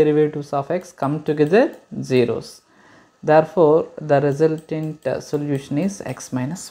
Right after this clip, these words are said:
one. నెక్స్ట్ క్వశ్చన్ చూద్దాం. వన్ over డీ స్క్వేర్ e power four x. So, ఇలాంటి క్వశ్చన్స్‌కి ఏంటంటే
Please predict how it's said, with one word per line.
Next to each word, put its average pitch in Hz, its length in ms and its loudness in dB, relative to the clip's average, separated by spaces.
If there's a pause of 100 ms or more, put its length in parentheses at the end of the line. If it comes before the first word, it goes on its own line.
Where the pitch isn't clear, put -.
one. 78 100 -10 (1200)
నెక్స్ట్ - 260 -2
క్వశ్చన్ 127 380 0
చూద్దాం. - 300 -10 (1080)
వన్ 160 240 6
over 165 240 6 (520)
డీ 160 100 2 (120)
స్క్వేర్ 139 420 0 (440)
e 143 40 4 (120)
power 143 220 4 (100)
four 113 160 0 (120)
x. - 40 -20 (800)
So, - 60 -2 (120)
ఇలాంటి 196 400 2
క్వశ్చన్స్‌కి 185 520 -6
ఏంటంటే 143 460 0